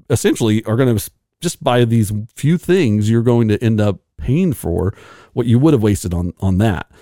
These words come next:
So th-, you can then allocate that budget not only to your platform, but your efforts to get people to your website to then do things. So that, that attorney example of a personal injury is just an example of this targeted mindset, this be-, being able to narrow down to a specific target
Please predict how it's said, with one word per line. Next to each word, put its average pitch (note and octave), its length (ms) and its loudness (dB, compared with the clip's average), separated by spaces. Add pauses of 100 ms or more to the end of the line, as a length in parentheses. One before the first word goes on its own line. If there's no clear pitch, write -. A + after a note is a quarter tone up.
(380)
So G#2+ 560 2
th-, A#2 240 -8
you C3 60 0
can B2 120 4
then C#3+ 140 4
allocate A#2 380 2
that G#2 180 0
budget A2+ 280 2
not C3+ 120 2
only C#3+ 160 4
to G2+ 80 -2
your F#2 120 -2
platform, G#2+ 560 0
but G#2+ 160 0
your G#2 180 0
efforts A2 360 -2
to - 60 -10
get A2 160 0
people A2 380 -4
to E3 300 2
your A#2 200 4
website - 500 -6
to F#2 100 -6
then F2 160 -2
do F2 100 -2
things. - 340 -10 (720)
So C#3 140 0
that, B2+ 200 -2
that A#2+ 160 2
attorney G#3 360 2
example C3 380 2
of G2+ 60 0
a G2+ 40 -4
personal B2 320 2
injury A2+ 220 0
is F#2+ 100 0
just C#3+ 340 0
an G3 100 2
example A2 680 0 (380)
of G#2+ 480 0
this G#2+ 260 0
targeted E3 560 2
mindset, G#2+ 520 0
this F#2 120 -4
be-, B2+ 220 2
being D3 240 2
able A2+ 100 0
to G#2+ 100 2
narrow C#3 540 4
down A2 600 2
to G2 140 0
a F2 40 0
specific - 560 -4
target A2 320 0